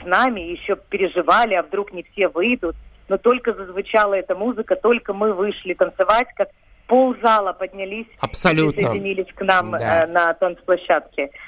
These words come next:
Speaker 2: Да.
Speaker 1: Было просто, э, это на самом деле было сюрпризом даже для нас,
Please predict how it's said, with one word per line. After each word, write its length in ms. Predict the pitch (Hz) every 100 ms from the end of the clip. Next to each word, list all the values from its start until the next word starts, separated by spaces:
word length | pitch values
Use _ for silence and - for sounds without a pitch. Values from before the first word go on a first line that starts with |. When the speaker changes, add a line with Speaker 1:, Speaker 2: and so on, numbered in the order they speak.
| - -
Speaker 2:
Да. 60 |
Speaker 1:
Было 280 | - 202 208
просто, 680 | 202 202 196 - 185 170 170 _ -
э, 40 | - - - -
это 240 | 214 208 190 196
на 120 | 202
самом 220 | 220 214 202
деле 180 | 208 185
было 200 | 190 185
сюрпризом 480 | 196 190 214 190 190
даже 220 | 175 175
для 180 | 180 185
нас, 180 | 220